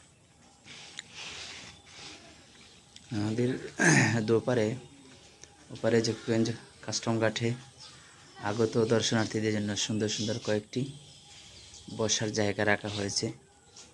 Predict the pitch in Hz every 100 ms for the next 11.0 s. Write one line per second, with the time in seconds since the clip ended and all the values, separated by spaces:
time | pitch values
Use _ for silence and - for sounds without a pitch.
0 | - - - - - - - - - -
1 | - - - - - - - - - 120
2 | 110 107 107 - - - - - 113 120
3 | 127 123 151 143 143 113 110 - 117 113
4 | 117 120 131 127 - 117 120 113 110 117
5 | 117 113 104 - 131 147 - - - -
6 | - - - - - - - 104 117 90
7 | 117 123 127 120 117 - 110 110 123 -
8 | 117 113 120 117 113 113 113 110 - -
9 | - - 107 107 - - 101 - 131 123
10 | 113 117 113 - 123 110 107 113 120